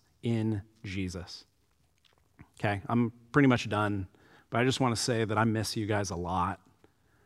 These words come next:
I miss being together in community. I'm, I'm in the worship center. I'm standing where I generally stand to preach when we meet in, in person, except, man, this is like,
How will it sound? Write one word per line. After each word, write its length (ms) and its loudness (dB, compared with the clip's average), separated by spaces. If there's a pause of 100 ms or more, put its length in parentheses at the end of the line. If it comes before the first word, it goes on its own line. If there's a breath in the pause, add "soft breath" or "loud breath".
(120)
I 80 -4
miss 260 2
being 240 4
together 380 2
in 80 -2
community. 440 -2
I'm, 200 0 (240 loud breath)
I'm 180 2
in 160 6
the 60 8
worship 340 6
center. 300 6
I'm 80 4
standing 420 6
where 160 8
I 80 6
generally 400 4
stand 320 4
to 60 4
preach 420 2
when 140 2
we 360 4
meet 220 4
in, 380 2
in 120 4
person, 400 6 (240 loud breath)
except, 380 4
man, 420 8
this 200 6
is 100 4
like, 400 4